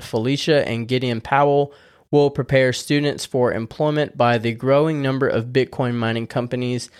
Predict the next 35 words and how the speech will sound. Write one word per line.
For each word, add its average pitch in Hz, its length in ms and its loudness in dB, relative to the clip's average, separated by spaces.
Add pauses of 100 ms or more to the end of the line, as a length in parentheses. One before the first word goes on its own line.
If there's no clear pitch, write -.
(340)
that 123 180 4
operate 117 460 2
in 110 160 -6
Texas. - 600 -4 (600)
Uh, 101 160 -4
over 123 240 2
the 113 60 -2
past 123 360 2
several 131 320 2
years, 131 320 0
Texas 135 420 -2
has 127 160 0
become 131 460 -4
a 117 80 -2
world 143 400 2
leader 131 480 0 (120)
in 113 300 -4
Bitcoin 120 460 -2
mining 147 540 0
as 120 220 0
local 127 340 0
mining 123 280 0
companies 123 500 -4
have 117 200 2
been 113 220 0
founded 135 500 0 (340)
and 127 220 0
large 127 380 4
international 123 640 0
Bitcoin 120 500 -2
companies 135 520 -4
have 120 240 0
relocated 113 640 -2
to 101 100 -6
Texas. - 540 -4